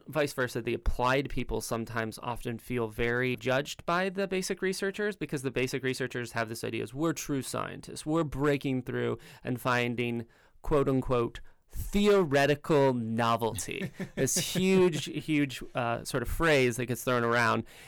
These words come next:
Speaker 1: and you applied researchers are just applying it. At best, your conceptual clarity.
Speaker 2: <laughs>
Speaker 1: Um, and, uh, and that, there's a little bit of that exists, but I think it's over, it's over, um, overblown.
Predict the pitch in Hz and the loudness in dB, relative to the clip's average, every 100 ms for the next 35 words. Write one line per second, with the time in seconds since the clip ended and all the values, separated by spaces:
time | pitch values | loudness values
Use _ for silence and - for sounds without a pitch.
0 | - 139 156 165 - 139 131 131 123 120 | -2 2 4 4 4 4 4 0 0 -2
1 | 123 117 113 113 110 - 117 110 113 113 | -2 -4 -4 -6 -8 -10 -4 0 0 -2
2 | 110 - - - 117 117 101 131 - 147 | -6 -8 -12 -14 -10 -8 -6 -8 0 0
3 | 123 - 127 - 123 - 123 110 - - | 0 -6 -8 -6 -8 -2 -4 -4 -8 -12
4 | - - - - - - 92 - 165 - | -14 -12 -12 -12 -12 -10 -12 -12 -14 -12
5 | 156 151 139 131 123 - - - _ - | -4 0 2 2 0 -8 -20 -20 _ -8
6 | 151 147 143 139 131 120 - - 160 175 | -4 -4 -4 -2 0 0 -4 -4 -6 -4
7 | 233 247 294 294 277 226 220 220 196 180 | -6 -4 -4 -2 0 0 2 0 0 0
8 | 170 156 139 156 - 143 131 147 143 - | -2 -2 -2 -4 -2 -4 -2 -2 -4 -6
9 | 147 139 135 131 123 120 120 - - 127 | -2 0 2 0 2 0 -2 -8 -6 -4
10 | 123 117 113 110 104 107 117 - 131 120 | -2 -2 -2 -2 -4 -8 -12 -8 -6 -6
11 | 127 101 - 143 | -10 -12 -12 -14